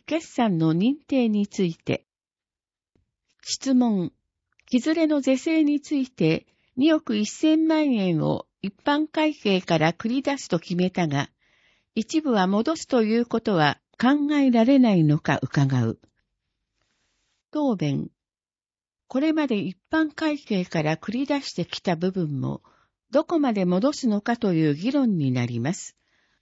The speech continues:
介護保険を適正な状態に戻すということが、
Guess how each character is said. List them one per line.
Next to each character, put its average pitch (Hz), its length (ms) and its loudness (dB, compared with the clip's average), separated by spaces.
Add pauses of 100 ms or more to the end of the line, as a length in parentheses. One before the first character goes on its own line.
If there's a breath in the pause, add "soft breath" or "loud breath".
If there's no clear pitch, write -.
(320)
介 311 300 -2
護 285 120 -2
保 294 140 -4
険 196 420 -2
を - 180 -4 (140)
適 226 260 -4
正 311 240 0
な 311 180 0
状 302 260 -2
態 294 260 -2
に 254 160 2
戻 240 300 0
す - 100 -14
と 226 180 0
い 220 140 0
う 240 80 0
こ 226 160 -4
と 214 140 -4
が、 151 280 0